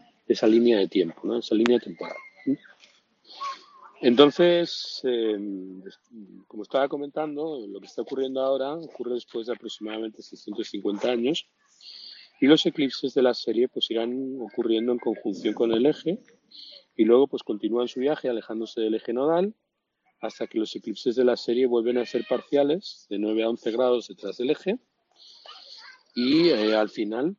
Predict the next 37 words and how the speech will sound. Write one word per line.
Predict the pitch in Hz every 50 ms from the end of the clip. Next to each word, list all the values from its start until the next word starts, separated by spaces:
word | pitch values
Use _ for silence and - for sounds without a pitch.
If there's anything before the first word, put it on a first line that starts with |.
| _ -
pues, | 127 107 101 98 95 92 - - - -
eh, | 104 101 98 95 92 92 90 90
acaban | 90 - - 98 98 107 113 127 135
cerrando | - - 120 104 104 104 107 107 104
un | 107
ciclo, | - - 156 - - 95 90
¿no? | 123 196 - - - - - - - -
Entonces | 101 101 98 95 - - 120 - -
tenemos, | - 113 117 120 123 135 139 147 143 - - -
eh, | 123
muchos | 110 107 107 104 104 107 110 110 117 123 139 151 - - 180 160 - -
ciclos | - 175 - - 127 156 190 - - - - - - - - - - - - -
que | 110
están | 95 - - 127 127 131
a | 131
lo | 123 117 120
largo | 127 131 123 131 117
de | 104
las | 98 - -
temporadas | 117 98 92 113 107 113 127 131 135 123
de | 135 120
eclipses | - 139 131 113 - - 135 180 170
activos, | - - - - - - 95 - - - - - _ -
¿no? | - 113
A | 175 214 143 98 95
lo | 95 98
largo | 101 98 107 101
del | 90 -
tiempo. | - - 90 90 - _ _ _ _ _ _ _ _ _ _ - - - - - - - - _ -
Entonces, | 107 101 127 127 127 - - 151 151 156 151 - - -
eh, | 131 117 113
la | 107 104 -
serie | - - 127 139 139
solar | - - 135 131 127
Saros | - - 147 139 135 151 165 _ _ _
también | 98 92 104 107 110
está | - - - 120 123 135 151